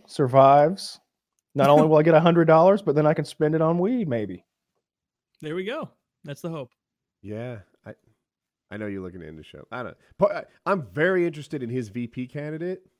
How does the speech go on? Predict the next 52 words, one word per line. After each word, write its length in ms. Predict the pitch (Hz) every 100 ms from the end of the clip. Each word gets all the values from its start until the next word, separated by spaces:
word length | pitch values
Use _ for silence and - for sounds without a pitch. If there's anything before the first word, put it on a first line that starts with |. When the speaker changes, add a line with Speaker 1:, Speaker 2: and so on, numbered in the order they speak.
| _
Speaker 3:
<laughs> 260 | _ _ _
because 400 | - - 180 -
I'm 140 | 170 135
not 160 | 165 -
sure 260 | - 147 -
he 140 | 147 147
has 160 | 135
four 200 | _ 131 120
years 300 | 117 113 101
left 260 | 92 -
in 100 | 82
him. 100 | 80 _ _ _ _ _ _ 127
Speaker 2:
Uh-huh. 160 | 123 135
Speaker 3:
Uh, 80 | 160 - 131
five 380 | - 101 143 151
almost. 440 | 87 71 - _ _ _
Yeah. 220 | 95 90 87 _ _ _
Speaker 1:
He 140 | 175
should 160 | 180 196
pick 160 | 202 131
Bernie. 360 | 139 160 117 - _ -
That's 200 | 131 -
who 80 | 147
he 80 |
should 180 | 127 110
pick. 200 | 127 113
Speaker 2:
That 420 | - _ _ _ _
would 20 | 123
be 100 | 123
so 220 | 113 117
funny. 260 | _ _ 120
Speaker 3:
He, 220 | 117 113 - _ _ _ _ 98
I 180 | 101
Speaker 1:
<laughs> 300 | 107 110 98 90
Speaker 3:
hate 240 | 113 135
Speaker 1:
I 80 | 165
know 100 | 185
Speaker 3:
that 40 |
Speaker 1:
he's 80 | 170
Speaker 3:
he 40 | 160
Speaker 1:
not 120 | 135
going 260 | 131 127 135
to, 260 | 165 185 - -
but, 360 | 127 110 -
but 220 | 131 123 -
I 100 | 135
would 120 | 131
love 220 | 123 127 120
it 60 |
if 80 | 113
he 60 | 113
did. 260 | 110 95